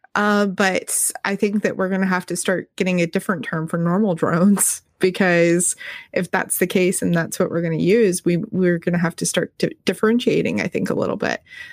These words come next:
Because obviously these two different cases, you know,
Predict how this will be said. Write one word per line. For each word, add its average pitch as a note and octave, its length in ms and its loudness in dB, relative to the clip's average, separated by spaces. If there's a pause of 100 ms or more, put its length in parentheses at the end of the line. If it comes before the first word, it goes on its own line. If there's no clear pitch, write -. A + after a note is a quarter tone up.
(180)
Because F3+ 360 0 (100)
obviously A#3+ 500 2
these A3 280 2
two A3+ 560 2 (100)
different G#3+ 300 -2
cases, E3+ 880 -2 (140)
you E3 80 -2
know, E3 320 -4